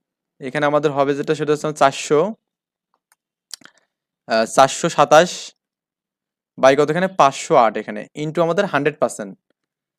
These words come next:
তো এটা করলে কিন্তু আমাদের শতকরা মানটা পাবো এখানে। এখন এটা ক্যালকুলেশন করবেন। তো ক্যালকুলেশন করার জন্য আপনি করবেন কি, একটা ক্যালকুলেটর বের করে নেবেন। যে আমি এখান থেকে একটা বের করে নিচ্ছি, যে আমি দেবো ক্যালকুলেটর, ওকে? তো এখান থেকে ক্যালকুলেটর আমি ওপেন করবো এখানে,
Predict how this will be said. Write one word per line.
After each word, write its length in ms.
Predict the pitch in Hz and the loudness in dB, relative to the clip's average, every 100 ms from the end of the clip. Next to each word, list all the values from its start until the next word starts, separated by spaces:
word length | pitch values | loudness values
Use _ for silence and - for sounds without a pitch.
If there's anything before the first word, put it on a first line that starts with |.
| _ _ | _ _
তো 80 | - | -4
এটা 140 | 131 175 | 2 4
করলে 160 | 196 | 4
কিন্তু 140 | 208 208 | 2 2
আমাদের 160 | 214 | 0
শতকরা 380 | - 185 185 170 | 0 -2 2 2
মানটা 180 | 147 151 | 4 2
পাবো 180 | 139 131 | 0 -2
এখানে। 160 | 175 | -4
এখন 120 | 202 | -4
এটা 140 | 196 190 | -2 2
ক্যালকুলেশন 460 | 196 170 170 165 | 4 4 2 -4
করবেন। 300 | 180 165 190 277 _ _ _ _ _ _ _ _ - | -4 -2 -2 -6 _ _ _ _ _ _ _ _ -4
তো 100 | 151 | 4
ক্যালকুলেশন 440 | 170 160 175 196 | 6 6 4 0
করার 200 | 190 185 | 4 4
জন্য 140 | 180 185 | 6 0
আপনি 160 | 185 | 0
করবেন 280 | 190 175 180 | 0 0 0
কি, 80 | 180 | -2
একটা 160 | 185 185 | -2 2
ক্যালকুলেটর 340 | 160 151 165 | 2 2 2
বের 180 | 151 147 | 2 4
করে 140 | 156 | 2
নেবেন। 260 | 147 147 185 | 2 0 -2
যে 80 | 147 | -2
আমি 120 | 135 | -2
এখান 160 | 135 139 | -4 -6
থেকে 120 | 131 | -6
একটা 120 | 135 131 | -6 -4
বের 200 | 123 127 | -4 -4
করে 100 | 127 | -6
নিচ্ছি, 280 | 123 - | -6 -10
যে 140 | 156 160 | -10 -8
আমি 140 | 123 | -8
দেবো 160 | 123 123 | -6 -8
ক্যালকুলেটর, 600 | 123 120 117 120 110 107 113 _ _ - | -6 -6 -6 -8 -6 -8 -8 _ _ -12
ওকে? 180 | 147 135 - _ _ _ _ _ _ _ _ _ _ _ _ _ _ _ _ _ - | -8 -8 -10 _ _ _ _ _ _ _ _ _ _ _ _ _ _ _ _ _ -18
তো 60 | |
এখান 220 | - 131 147 | -10 -8 -2
থেকে 80 | |
ক্যালকুলেটর 380 | 156 151 151 165 | 2 2 2 0
আমি 140 | 151 156 | 0 -2
ওপেন 220 | 151 165 | -2 -2
করবো 200 | 170 165 | 0 0
এখানে, 320 | 165 185 233 | -2 -4 -6